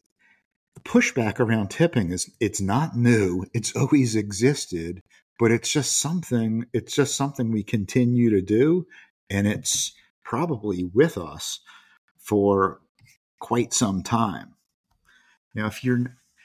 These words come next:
if you're not American and you're listening to us, you're probably still wondering, "Hey, this is, this is really confusing." In the back of your mind, you're probably wondering, "Why doesn't the employer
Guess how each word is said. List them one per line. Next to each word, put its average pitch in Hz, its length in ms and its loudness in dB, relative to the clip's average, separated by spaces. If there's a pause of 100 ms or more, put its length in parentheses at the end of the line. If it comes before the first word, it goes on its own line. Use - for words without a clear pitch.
(160)
if 123 160 0
you're 135 100 6
not 139 220 2
American 120 560 0
and 107 140 2
you're 98 140 2
listening 101 520 0
to 98 300 2
us, - 160 -6
you're 104 100 2
probably 123 400 -2
still 117 380 2
wondering, 101 580 -2 (1300)
"Hey, 120 100 -2
this 131 240 0
is, 104 260 -2
this 131 240 -2
is 104 240 -8
really 135 240 2
confusing." 104 1040 -4
In 110 140 -4
the 98 40 -2
back 135 280 0
of 123 100 0
your 107 140 0
mind, 107 320 2
you're 98 100 0
probably 110 480 0
wondering, 98 480 -2 (1200)
"Why 123 220 2
doesn't 151 320 0
the 113 100 -2
employer 104 920 2